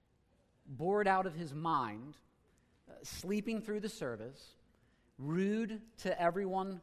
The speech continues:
who greeted him, and immediately after the service, going to the car and waiting in the car for an hour or so until my parents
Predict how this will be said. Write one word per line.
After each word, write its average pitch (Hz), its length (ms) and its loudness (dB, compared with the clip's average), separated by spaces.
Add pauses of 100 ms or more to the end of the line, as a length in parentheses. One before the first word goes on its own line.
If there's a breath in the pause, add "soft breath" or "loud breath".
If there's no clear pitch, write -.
who 180 380 -4 (300)
greeted 151 360 -2
him, 120 360 -8 (340 loud breath)
and 135 100 -2
immediately 185 500 2
after 175 200 4
the 175 80 -4
service, 160 440 0
going 165 320 2
to 175 100 -4
the 170 80 -2
car 156 400 4
and 139 180 -4
waiting 160 260 0
in 151 80 -2
the 151 60 -2
car 143 340 2
for 143 240 -4
an 139 80 -2
hour 139 320 0
or 131 80 -4
so 139 340 -4
until 135 280 -8
my 131 140 -6
parents 139 600 -6